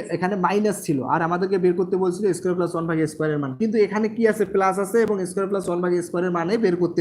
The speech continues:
বলতেছে, ঠিক আছে? তো মাইনাস থাকার কারণে এটার মানটা বর্গ করে দুই যোগ করেছি, যেহেতু এখানে প্লাস আছে তাহলে আমরা কি করব? এটার মানটা বর্গ করে তার থেকে দুই বিয়োগ করব।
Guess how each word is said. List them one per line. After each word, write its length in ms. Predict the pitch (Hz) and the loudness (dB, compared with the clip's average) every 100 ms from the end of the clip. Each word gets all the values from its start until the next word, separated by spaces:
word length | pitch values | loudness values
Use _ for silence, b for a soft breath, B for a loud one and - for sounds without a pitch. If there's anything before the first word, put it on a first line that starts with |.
| 170 | 2
বলতেছে, 360 | 165 170 151 131 - B B - | 2 2 -2 -4 -8 B B -4
ঠিক 120 | 214 233 | 0 2
আছে? 140 | 220 139 - - - | 2 -2 -6 -18 0
তো 60 | 208 208 175 | 4 4 2
মাইনাস 280 | 196 226 233 | 2 2 4
থাকার 220 | 240 226 226 | 2 4 2
কারণে 240 | 233 233 233 | 2 4 4
এটার 180 | 196 208 196 | 4 2 2
মানটা 240 | 190 208 196 | 2 0 2
বর্গ 180 | 190 190 190 | 2 2 4
করে 120 | 208 202 | 4 2
দুই 100 | 190 190 | 2 2
যোগ 120 | 190 180 | 2 4
করেছি, 260 | 170 - 147 | 4 4 2
যেহেতু 200 | 185 185 208 | 2 2 0
এখানে 160 | 214 208 | 0 2
প্লাস 220 | 196 190 208 | 2 2 0
আছে 180 | 190 262 381 - - - | 0 0 0 -4 -16 -6
তাহলে 160 | 185 190 | 0 0
আমরা 120 | 190 180 | 0 -2
কি 80 | 240 233 | -4 2
করব? 220 | 240 226 285 440 B B - 165 | 2 2 0 -2 B B -6 -2
এটার 180 | 196 196 | 0 0
মানটা 220 | 190 190 196 | 0 0 0
বর্গ 200 | 175 170 175 185 | 2 2 2 2
করে 120 | 220 180 | 0 0
তার 120 | 160 | -2
থেকে 160 | 180 180 160 | 0 0 2
দুই 140 | 214 240 | 2 2
বিয়োগ 220 | 185 170 - | 2 2 2
করব। 140 | 156 | -2